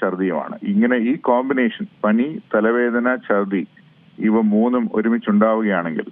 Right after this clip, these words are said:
തീർച്ചയായിട്ടും ഒരു ആശുപത്രിയിൽ കൊണ്ടുചെന്ന് അത് എന്താണ് ഇതിന്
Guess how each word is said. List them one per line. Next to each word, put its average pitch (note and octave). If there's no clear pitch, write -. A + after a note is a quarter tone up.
തീർച്ചയായിട്ടും G#2+
ഒരു F#2+
ആശുപത്രിയിൽ G2
കൊണ്ടുചെന്ന് G2
അത് F2+
എന്താണ് A2+
ഇതിന് G#2+